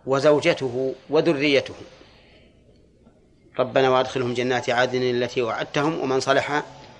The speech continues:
من آبائهم وأزواجهم وذرياتهم". وثبت أن أزواج النبي عليه الصلاة والسلام يكن زوجاته في الآخرة. كيف يقول: "زوجا خيرا من زوجه"؟ أجاب عنه بعض أهل العلم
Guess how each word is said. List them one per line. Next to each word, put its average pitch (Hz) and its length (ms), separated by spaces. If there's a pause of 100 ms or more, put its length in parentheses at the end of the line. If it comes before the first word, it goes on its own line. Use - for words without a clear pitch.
(280)
من 131 100
آبائهم 143 680
وأزواجهم 143 720
وذرياتهم". 156 680 (2000)
وثبت 151 380
أن 139 220
أزواج 135 300
النبي 131 280
عليه 120 200
الصلاة 117 200
والسلام 135 280
يكن 143 440 (760)
زوجاته 139 520
في 131 80
الآخرة. 135 420 (1600)
كيف 190 240
يقول: 165 260
"زوجا 147 440
خيرا 139 360
من 117 200
زوجه"؟ 110 380 (1300)
أجاب 147 360
عنه 123 360
بعض 120 220
أهل 113 220
العلم 131 320